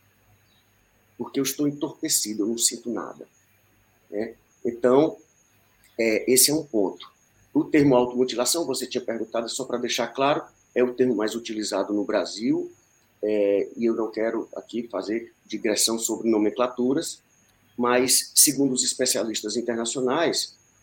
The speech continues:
é, esse termo, por isso que eles migraram pra outros termos, inclusive a autolesão sem intenção suicida, por causa de um certo estigma, é que quando eu digo, "Eu me mutilei",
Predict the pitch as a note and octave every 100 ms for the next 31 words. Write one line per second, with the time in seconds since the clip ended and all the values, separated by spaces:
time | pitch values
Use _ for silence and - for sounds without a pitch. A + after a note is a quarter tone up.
0 | _ _ _ G#2+ G#2 G#2 G2+ - - B2+
1 | C3 - C#3+ D#3 C#3+ G#2+ A#2+ C3 C3+ A#2
2 | B2+ A#2+ A#2 D3+ E3+ - G#2+ G#2+ A#2 -
3 | A#2+ D3+ D3 A#2 F#2+ G#2 B2 B2 - G#2
4 | A2+ G#2 G2 F#2+ - G2 G#2 - G#2+ -
5 | B2+ C3+ D3+ - - _ _ D3 D3+ D#3
6 | D#3 D3 F3+ F3 F3 E3+ F#3 F#3 - -
7 | F3+ F3+ F3 G#3+ - _ _ _ _ _
8 | - B2 - E3+ F3 F3 F3 C#3+ B2 G#2+
9 | C3 D3+ C#3 C3 A#2 - D#3+ D3+ D#3 F#3+